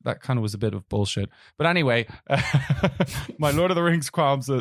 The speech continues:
a-, a-, aside, uh, I thought they were both really good. Um, and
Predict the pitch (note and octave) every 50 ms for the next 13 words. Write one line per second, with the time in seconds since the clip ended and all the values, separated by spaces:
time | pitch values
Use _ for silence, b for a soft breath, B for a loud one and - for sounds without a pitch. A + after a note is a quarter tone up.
0 | - C#3 B2+ - C3 B2+ C#3 C3 A#2 A2 - C3 A#2+ A#2 A2+ A2 - B B B
1 | B B B B _ A#2+ A#2+ A2+ A2+ - - B2 C3 C#3 D#3+ D3+ - D#3 D3 C3+
2 | B2 C#3 C3+ B2+ - B2+ B2 A#2 A2 G2 A2+ A2+ A2 G#2+ G2+ - - - - -
3 | G#2+ G2 G2 F#2+ F#2+ F#2 F2 F2 F#2 G2+ - - A2 G#2 G2+ G2+ G2 -